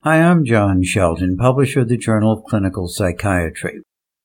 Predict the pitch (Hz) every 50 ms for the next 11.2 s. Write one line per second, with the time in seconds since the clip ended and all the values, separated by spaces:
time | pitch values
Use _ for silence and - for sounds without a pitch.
0 | _ - 123 120 135 175 208 190 - 135 110 - - 90 - - 104 95 107 120
1 | 107 104 98 101 101 87 87 107 101 101 101 101 98 101 113 - - - 98 85
2 | 87 82 87 107 107 - _ _ 95 92 90 90 87 87 82 82 95 104 110 107
3 | 110 110 - - - - - 104 98 95 98 98 98 98 104 110 113 113 113 113
4 | 110 107 - - 95 87 90 87 82 - - - 98 101 104 92 95 80 85 85
5 | 87 - - - - 156 151 143 - 156 131 - - _ _ _ - - - 156
6 | 160 151 151 143 117 117 120 120 - 90 113 110 107 - - 110 104 104 - -
7 | 104 95 92 95 95 90 104 127 127 123 127 123 123 - - 110 101 - - -
8 | - 113 104 101 101 - _ - - - 175 170 131 107 101 113 139 135 135 -
9 | _ - 117 117 113 110 113 107 104 101 95 - 113 110 120 123 120 123 123 120
10 | 123 120 120 120 120 117 113 - - - 120 110 95 101 104 98 95 95 98 95
11 | 95 95 92